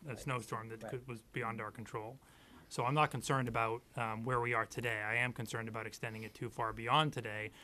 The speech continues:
Speaker 1: without permission from the petitioners. There can always be permission that extends that one hundred day period. Uh, I'm a bit confused, and I'll, I'll, I'll be frank on,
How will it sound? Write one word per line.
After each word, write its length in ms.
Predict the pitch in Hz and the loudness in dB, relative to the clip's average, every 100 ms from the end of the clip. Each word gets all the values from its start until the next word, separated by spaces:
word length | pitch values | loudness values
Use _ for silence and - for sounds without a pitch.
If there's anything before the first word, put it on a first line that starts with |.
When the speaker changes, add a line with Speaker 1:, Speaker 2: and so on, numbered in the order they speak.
| - - | -18 2
Speaker 1:
without 320 | 143 135 135 | 4 6 4
permission 480 | - 131 123 - 110 | 2 2 2 0 -4
from 160 | 120 113 | -6 -6
the 40 | |
petitioners. 520 | 104 143 135 117 104 | -2 -2 -2 -4 -6
There 80 | 110 | -2
can 100 | 127 | 6
always 240 | 135 143 | 8 8
be 140 | 117 120 | 4 -2
permission 440 | 120 120 120 113 | -2 -2 -2 -4
that 100 | 110 | -6
extends 360 | 107 - 117 110 | -8 -6 -6 -4
that 120 | 117 110 | -4 -4
one 120 | 107 | -6
hundred 240 | 113 107 | -6 -8
day 140 | 110 98 | -10 -6
period. 460 | 131 120 110 147 147 - - - - - - - | 0 0 0 -6 -14 -20 -20 -20 -18 -20 -10 -8
Uh, 80 | 131 - - - - - | -8 -12 -20 -20 -6 2
I'm 160 | 170 | 4
a 60 | 175 | 6
bit 160 | 156 | 4
confused, 500 | 151 135 123 110 120 | 4 0 0 -2 -2
and 100 | 123 | 0
I'll, 160 | 113 120 127 | -2 -2 -2
I'll, 180 | 117 120 - | -2 -6 -6
I'll 100 | 120 | -2
be 120 | 120 | -2
frank 400 | 110 139 123 117 | 2 4 4 2
on, 120 | 127 | -4